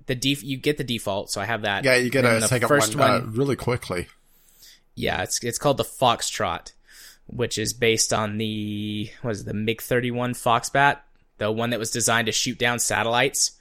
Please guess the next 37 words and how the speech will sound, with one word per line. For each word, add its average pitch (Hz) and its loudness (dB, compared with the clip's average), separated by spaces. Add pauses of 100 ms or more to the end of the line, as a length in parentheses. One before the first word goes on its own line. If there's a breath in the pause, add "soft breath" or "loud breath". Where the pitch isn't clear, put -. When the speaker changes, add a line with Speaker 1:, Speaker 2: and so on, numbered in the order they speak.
(400 soft breath)
Speaker 1:
um, 95 -4 (760)
'cause, 110 -4 (640)
or 110 -2
launch 110 0
missiles 98 -4
at 101 -8
satellites 101 -2
in 110 -6
orbit, 104 -2
'cause 107 -6
it 110 -2
had 113 -2
a 92 0
flight 110 -2
ceiling 107 -4
of, - -10 (440 soft breath)
I - -4
think, - -2
eighty 123 0
thousand 123 2
feet, 113 -6 (580 soft breath)
and 131 -4
then 113 -2
it 117 -4
could - -10
carry, 117 2 (180)
uh, 110 -2 (340)
big 131 2
enough 117 0
missiles 123 0
with 113 2
enough 110 -2
fuel 117 -4
to - -6
reach - -4
satellites 107 0
in 104 -6